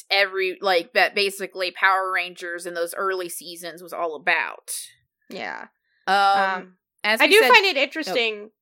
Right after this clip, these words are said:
Speaker 2: uh,
Speaker 1: Okay,
Speaker 2: real
Speaker 1: go
Speaker 2: quick
Speaker 1: ahead.
Speaker 2: on her femininity, it kind of, it's very interesting how her and Ta-, Taylor just kind of feel like, for lack of better terms, the mom and dad of the Animarium.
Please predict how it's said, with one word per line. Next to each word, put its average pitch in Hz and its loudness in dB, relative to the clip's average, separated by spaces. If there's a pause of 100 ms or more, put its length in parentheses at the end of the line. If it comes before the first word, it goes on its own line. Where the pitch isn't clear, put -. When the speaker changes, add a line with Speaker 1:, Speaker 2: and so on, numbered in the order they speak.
(180)
Speaker 2:
uh, 254 4
Speaker 1:
Okay, 247 4
Speaker 2:
real 330 10
Speaker 1:
go 359 -6
Speaker 2:
quick 285 4
Speaker 1:
ahead. 254 6
Speaker 2:
on 247 2
her 247 0
femininity, 233 -2
it 233 0
kind 262 4
of, 247 2 (320)
it's - 2
very 392 8
interesting 359 0
how 277 6
her 269 6
and 262 0
Ta-, - -2
Taylor 240 4
just 226 -10
kind 233 0
of 220 -2
feel 226 0
like, 214 2 (280)
for 320 2
lack 359 10 (100)
of 233 -6
better 330 6
terms, 269 2
the 240 4
mom 220 0
and 220 -4
dad 226 6
of 208 0
the 202 -6
Animarium. 175 -6